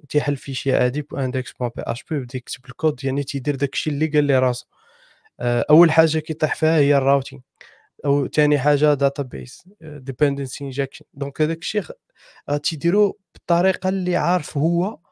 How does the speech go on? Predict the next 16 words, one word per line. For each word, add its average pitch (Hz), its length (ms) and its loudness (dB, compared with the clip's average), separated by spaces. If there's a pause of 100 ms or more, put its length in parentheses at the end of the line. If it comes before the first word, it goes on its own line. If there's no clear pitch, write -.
(460)
اللي 156 140 -4
بوتيتر 175 460 -4
طاحوا 160 280 -2
فيها 160 160 -4
الناس 156 180 -2
شحال 190 560 0
هذا، 156 300 -2 (800)
ولقاو 143 800 -2
لها 170 140 2
دي 160 140 -2
سوليسيون 156 480 -4
اللي 147 100 -2
هما، 139 300 -6 (580)
آه، - 1160 -14
اوبتيميزي. 151 720 -4 (1120)
آه، 131 220 -2